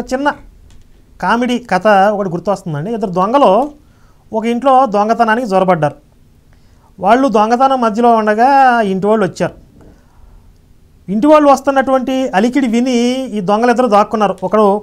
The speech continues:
పైన మొచ్చెక్కాడు, కింద ఒకడు మంచం కింద దాక్కున్నాడు. మరి ఇంట్లో వస్తువులన్నీ చెల్లాచెదురుగా పడిపోయినాయి కదా. ఇంటి వాళ్ళు వచ్చారు,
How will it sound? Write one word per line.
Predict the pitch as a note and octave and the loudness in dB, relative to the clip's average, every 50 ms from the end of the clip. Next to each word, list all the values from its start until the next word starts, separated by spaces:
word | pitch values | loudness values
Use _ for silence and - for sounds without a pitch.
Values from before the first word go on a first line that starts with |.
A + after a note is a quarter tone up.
| - G3 | -2 0
పైన | F#3+ G#3+ G#3+ | 0 0 2
మొచ్చెక్కాడు, | G3+ G3 F#3 F#3+ A3+ G#3 G#3+ - G3 F3+ F#3+ A3 - - _ - _ - | 0 0 0 0 -2 -2 -2 -2 -2 -2 -2 -4 -6 -10 _ -20 _ -8
కింద | F#3+ G#3 A3 | -6 -2 0
ఒకడు | A3+ G#3 G#3 A#3+ B3+ | 0 0 2 0 -2
మంచం | G3+ F#3+ F3+ G#3+ F#3+ | -4 -4 -6 -6 -6
కింద | G3 F#3+ F#3+ | -6 -2 -2
దాక్కున్నాడు. | F3 E3 E3 F3 D#3 C3 A#2 - - _ _ _ _ _ _ _ _ _ _ _ _ _ _ _ _ | -2 -2 -2 -4 -8 -8 -8 -10 -16 _ _ _ _ _ _ _ _ _ _ _ _ _ _ _ _
మరి | F#3 G3+ G#3 | -6 -4 -4
ఇంట్లో | G#3+ A3 A3+ C#4+ C#4 | -4 0 2 4 4
వస్తువులన్నీ | C4 C4 C4 C4 C#4 C4+ C4 C4 C4 C4+ | 4 2 2 0 -2 0 0 0 0 -2
చెల్లాచెదురుగా | C4 B3+ A#3 B3 B3+ B3 B3 A#3+ A#3+ A#3+ | -2 0 2 2 2 2 2 0 0 0
పడిపోయినాయి | - A#3 A3+ A3+ G3+ A#3+ A#3 A3+ A3 | 0 0 0 0 -2 -2 -2 -2 -2
కదా. | A3 G#3+ G#3+ A3 | -2 0 0 0
ఇంటి | G#3+ G3 G3 A3 | -2 -2 0 -2
వాళ్ళు | A3+ A3 G3 | 0 0 0
వచ్చారు, | F3+ F#3 G3 F3+ C#3 | -2 -2 -2 -4 -4